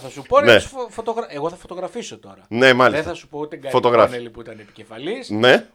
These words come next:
Speaker 1: ούτε το Ματιέ Ρεμερούι που είναι ο
Speaker 2: <laughs> Ναι,
Speaker 1: δεύτερος, αυτό
Speaker 2: ναι.
Speaker 1: μου αρέσει να το λέω,
Speaker 2: Ναι.
Speaker 1: Ματιέ Ρεμερούι.
Speaker 2: Ναι.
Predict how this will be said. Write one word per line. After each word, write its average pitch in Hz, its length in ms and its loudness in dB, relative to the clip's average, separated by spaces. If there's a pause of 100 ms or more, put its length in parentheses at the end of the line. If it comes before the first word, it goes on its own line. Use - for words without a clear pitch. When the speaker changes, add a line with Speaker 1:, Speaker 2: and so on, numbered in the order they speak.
Speaker 1:
ούτε 170 280 -8
το 160 120 -12
Ματιέ 135 320 -18
Ρεμερούι 113 600 -6
που 127 140 -14
είναι 120 140 -16
ο 101 60 -20
Speaker 2:
<laughs> - 40 -16
Ναι, 127 80 -2
Speaker 1:
δεύτερος, 120 340 0
αυτό - 160 -10
Speaker 2:
ναι. 117 60 -2
Speaker 1:
μου 123 80 -12
αρέσει 127 220 -14
να 117 60 -16
το 110 80 -18
λέω, 120 180 -12
Speaker 2:
Ναι. 107 180 -4
Speaker 1:
Ματιέ 120 320 -14
Ρεμερούι. 113 520 -16 (100)
Speaker 2:
Ναι. 98 160 -12